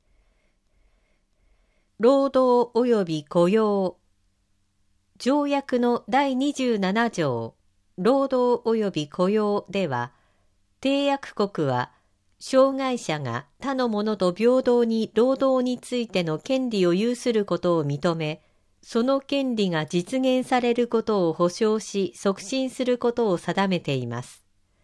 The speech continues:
これには、あらゆる形態の雇用における障害に基づく差別の禁止や、職場において障害者にとって必要な合理的配慮が提供されること等が含まれます。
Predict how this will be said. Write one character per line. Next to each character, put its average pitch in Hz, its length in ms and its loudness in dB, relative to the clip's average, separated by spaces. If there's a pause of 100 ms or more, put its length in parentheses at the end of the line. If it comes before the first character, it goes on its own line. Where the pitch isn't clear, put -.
(460)
こ 214 140 0
れ 254 140 2
に 240 180 -4
は、 123 240 -6 (360)
あ 208 120 0
ら 262 140 -2
ゆ 277 140 -6
る 233 180 0
形 240 280 2
態 233 300 -2
の 220 120 0
雇 214 220 2
用 226 240 2
に 214 180 0
お 208 120 0
け 202 180 -2
る 185 340 0
障 262 340 0
害 254 220 -2
に 240 140 0
基 226 40 -4
づ 233 380 0
く 170 160 -4
差 254 200 -2
別 240 260 0
の 156 160 -2
禁 185 240 0
止 185 280 -4
や、 160 220 -2 (300)
職 208 380 -2
場 269 160 0
に 254 160 -2
お 233 100 4
い 196 100 0
て 127 380 -6
障 262 320 2
害 262 220 -2
者 226 160 -2
に 202 140 -2
と 208 140 -2
っ 208 40 -6
て 185 220 -2
必 - 280 -6
要 214 300 0
な 190 340 -2
合 226 320 2
理 269 160 -4
的 262 360 -2
配 247 280 0
慮 170 160 0
が 147 180 0
提 214 280 0
供 220 240 0
さ 214 160 -2
れ 202 120 0
る 190 120 0
こ 196 140 -4
と 185 160 -2
等 185 240 0
が 139 160 -2
含 - 280 -8
ま 147 120 -2
れ 139 120 -4
ま 127 160 -6
す。 - 240 -20